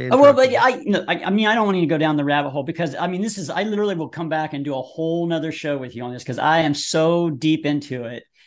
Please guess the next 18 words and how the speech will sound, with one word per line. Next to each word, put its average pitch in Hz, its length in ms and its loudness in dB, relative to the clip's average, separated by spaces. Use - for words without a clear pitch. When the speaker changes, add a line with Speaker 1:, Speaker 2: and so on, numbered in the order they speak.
Speaker 1:
that 147 360 4
it's 127 120 -2
Speaker 2:
Okay. 110 100 -4
Speaker 1:
crazy. 165 280 -2
But 147 420 2
I 165 240 2
think 180 500 -4
that 139 520 -2
this, 165 400 -2
the 156 180 -2
way 165 300 2
I 196 80 2
think 180 260 -8
this 175 160 -8
curve 160 380 -2
is 147 100 -4
gonna 151 220 -2
go 120 560 -10